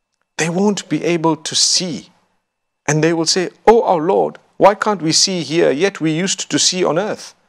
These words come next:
I mean, you resurrected us, but you resurrected us with one thing missing, and that is our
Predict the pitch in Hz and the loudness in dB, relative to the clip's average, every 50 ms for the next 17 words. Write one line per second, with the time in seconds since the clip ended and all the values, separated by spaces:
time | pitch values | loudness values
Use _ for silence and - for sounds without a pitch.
0 | _ _ _ _ _ _ _ _ _ _ _ _ _ _ _ _ - 123 127 120 | _ _ _ _ _ _ _ _ _ _ _ _ _ _ _ _ -6 -4 -4 -4
1 | 101 90 - _ _ _ _ _ - 113 131 120 107 139 180 175 - 127 113 120 | -4 -8 -10 _ _ _ _ _ -4 -2 -2 0 4 4 2 2 2 -2 0 0
2 | 185 208 208 - - 127 - 92 92 - - - 135 120 127 131 135 156 175 151 | 0 0 0 -2 -2 -2 0 0 -4 -2 -2 -2 -4 -2 0 0 2 2 0 0
3 | 147 139 165 196 190 - - 160 160 151 - - 139 135 113 113 151 190 196 170 | 0 -2 -2 -2 -2 -2 -2 0 2 0 0 0 -4 -4 0 2 2 2 2 0
4 | - - 170 151 135 151 208 214 - - 151 143 135 123 135 170 185 180 - 135 | -4 -4 -4 -2 0 2 2 2 2 0 -2 -4 -6 -2 0 0 -2 0 -2 -4
5 | 127 123 - - _ - - _ _ - 151 165 | -4 -4 -4 -8 _ -20 -20 _ _ 2 4 4